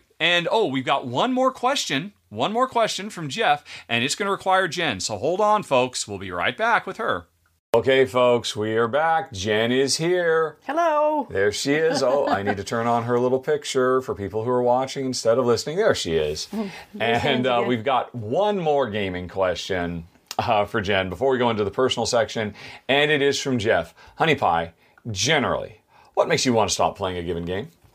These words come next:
Speaker 2: Oh, I think I tend to get frustrated if I don't feel like I'm making progress.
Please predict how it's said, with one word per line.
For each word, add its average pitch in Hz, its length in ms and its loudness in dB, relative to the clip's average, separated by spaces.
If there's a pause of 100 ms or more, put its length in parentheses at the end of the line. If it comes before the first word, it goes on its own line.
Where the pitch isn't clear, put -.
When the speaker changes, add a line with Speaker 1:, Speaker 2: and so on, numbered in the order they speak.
(160)
Speaker 2:
Oh, 226 600 2
I 220 120 0
think 262 300 -4
I 214 220 2
tend 226 280 -4
to 208 60 0
get 214 180 -6
frustrated 208 540 0
if 208 240 -4
I 190 80 2
don't 190 240 -2
feel 190 160 -2
like 170 160 -2
I'm 175 140 -4
making 175 260 -10
progress. 156 560 -10